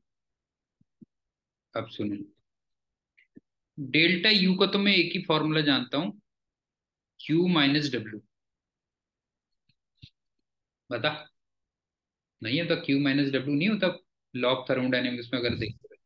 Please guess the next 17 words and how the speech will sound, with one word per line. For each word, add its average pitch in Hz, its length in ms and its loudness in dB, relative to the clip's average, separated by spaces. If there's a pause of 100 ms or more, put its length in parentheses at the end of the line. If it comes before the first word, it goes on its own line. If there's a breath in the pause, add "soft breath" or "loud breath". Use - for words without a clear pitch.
(720 soft breath)
अब 180 260 0
एक 185 180 2
बात 208 120 2
बताओ 185 280 4
कि 196 80 4
अगर 190 220 2
closed - 920 0
container 135 520 2
है 101 120 -14 (720)
तो 156 60 -4
मैं 180 140 0 (100)
डब्ल्यू 147 320 4
को 185 120 6
ज़ीरो 151 260 6
लिख 175 180 4
सकता - 280 -4
हूं, 220 140 -6